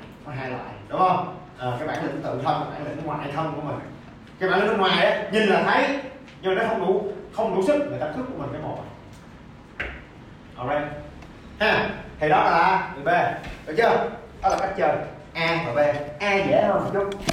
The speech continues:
B sẽ suy nghĩ. Alright, rồi, nên bây giờ trước khi các bạn nhận đề bài thử thách trực tiếp của mình luôn, đúng không? Thì chúng ta sẽ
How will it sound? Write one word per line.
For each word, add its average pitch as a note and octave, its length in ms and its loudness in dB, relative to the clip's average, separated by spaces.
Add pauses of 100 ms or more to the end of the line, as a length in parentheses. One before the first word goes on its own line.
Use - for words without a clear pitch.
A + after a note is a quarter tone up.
B - 40 2
sẽ C3+ 360 2 (120)
suy B2 120 -6
nghĩ. G#2+ 80 -8 (840)
Alright, F#3+ 380 4
rồi, - 240 6 (240)
nên G3 160 2
bây G3+ 100 4
giờ - 260 6
trước E4 160 4
khi B3+ 120 6
các - 60 2
bạn E3+ 220 0
nhận F3+ 200 -4
đề F3 120 6
bài E3+ 280 4 (340)
thử E3 100 -6
thách A3 220 -4
trực - 160 -8
tiếp G#3+ 140 -6
của F#3+ 60 -6
mình D#3 120 -2
luôn, F3+ 460 2
đúng F#3 80 -2
không? - 380 2
Thì D3+ 60 -6
chúng F3+ 80 -4
ta F#3+ 120 0
sẽ F#3+ 60 0